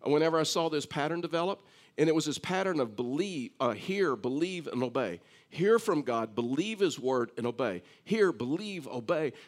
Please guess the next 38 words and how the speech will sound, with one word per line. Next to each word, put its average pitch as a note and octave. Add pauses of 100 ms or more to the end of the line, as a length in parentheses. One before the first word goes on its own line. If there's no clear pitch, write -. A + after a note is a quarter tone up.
We F#3
live G3
in F3+
a D3
time, F3+
listen, F3 (100)
we G3+
live G3+
in F#3
a -
time, F#3
and C#3+
Jesus E3
warned E3+
about C#3
this C#3
time. C#3
I'm C#3+
gonna -
talk D#3+
about C3+
it -
in C3
just B2+
a D#3
second. D3+ (640)
But D#3
Jesus G3
warned E3+
about D#3
this C3
time. F3 (140)
Jesus G3+
said G3
this -
time F3
would A2
come F#3+